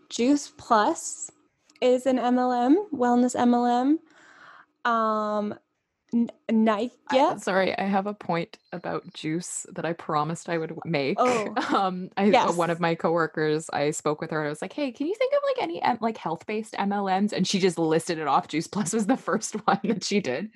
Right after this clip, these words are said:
Speaker 1: Okay.
Speaker 2: And something, she's a
Speaker 1: Nice.
Speaker 2: nutritionist as well. And she,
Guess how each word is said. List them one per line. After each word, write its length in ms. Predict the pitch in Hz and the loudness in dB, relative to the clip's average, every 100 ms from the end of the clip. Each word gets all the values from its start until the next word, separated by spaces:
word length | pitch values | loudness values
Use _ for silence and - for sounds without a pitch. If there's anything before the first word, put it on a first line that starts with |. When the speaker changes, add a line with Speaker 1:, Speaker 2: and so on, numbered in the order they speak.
| - - - | -20 -8 0
Speaker 1:
Okay. 240 | 262 254 | 0 2
Speaker 2:
And 280 | 233 175 170 | 4 4 2
something, 460 | - 185 - 202 185 | 0 -2 0 0 2
she's 100 | 233 | 4
a 20 | |
Speaker 1:
Nice. 120 | 247 240 | 4 4
Speaker 2:
nutritionist 720 | 254 226 147 - 175 151 - | 0 0 -4 -2 -2 -2 0
as 140 | 147 | -2
well. 280 | 147 139 127 | 0 2 2
And 260 | - 143 147 | 0 -2 -2
she, 480 | - 165 170 156 | -2 0 2 0